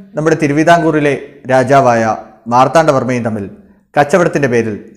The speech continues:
ചെറിയ തർക്കങ്ങളുണ്ടാവുന്നു. ഈ തർക്ക-, തർക്കത്തിൻ്റെ ഫലമെന്നോണം, അല്ലെങ്കിൽ അതൊരു യുദ്ധത്തിലാണ് ചെന്ന് കലാശിക്കുന്നത്. ഈ യുദ്ധത്തെ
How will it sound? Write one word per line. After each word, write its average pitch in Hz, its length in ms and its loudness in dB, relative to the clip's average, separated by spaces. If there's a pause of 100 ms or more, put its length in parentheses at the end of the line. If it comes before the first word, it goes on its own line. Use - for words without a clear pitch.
(100)
ചെറിയ 131 380 -2
തർക്കങ്ങളുണ്ടാവുന്നു. 104 800 -6 (1120)
ഈ 127 100 -2
തർക്ക-, 147 380 2 (260)
തർക്കത്തിൻ്റെ 147 380 0
ഫലമെന്നോണം, 131 640 -2 (120)
അല്ലെങ്കിൽ 139 240 -2
അതൊരു 131 440 -2
യുദ്ധത്തിലാണ് 139 540 2
ചെന്ന് 123 160 -4
കലാശിക്കുന്നത്. 104 640 -6 (920)
ഈ 214 120 0
യുദ്ധത്തെ 170 360 2